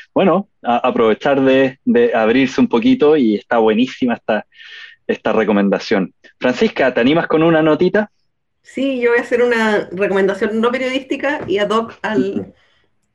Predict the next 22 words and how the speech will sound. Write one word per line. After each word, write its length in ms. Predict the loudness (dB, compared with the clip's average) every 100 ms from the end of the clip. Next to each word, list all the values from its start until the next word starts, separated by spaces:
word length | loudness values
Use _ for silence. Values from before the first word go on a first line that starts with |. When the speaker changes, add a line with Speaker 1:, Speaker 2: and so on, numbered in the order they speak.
| _ _
Speaker 2:
aquí 320 | -8 -4 -2
a, 380 | 0 0 -2 -4
a 60 | -6
este 200 | -4 -4
podcast 460 | -2 -2 -2 -2
y 80 | -2
a, 140 | -2 -2
y 80 |
al 140 | -2 0
medio 240 | 2 2
que 60 | 0
lo 60 |
transmite 360 | -4 -4 -4 -2
también. 360 | -2 0 -2 -6 -18 _ _
Eh, 500 | 0 2 2 2 -2 -10 _ _ _
voy 140 | -4 -2
a, 200 | -2 -8 -12 -6
es 80 | -2
un, 300 | 0 0 -2
es 100 | 0
un 140 | 0
newsletter, 500 | 0 -2 -2 -2 -6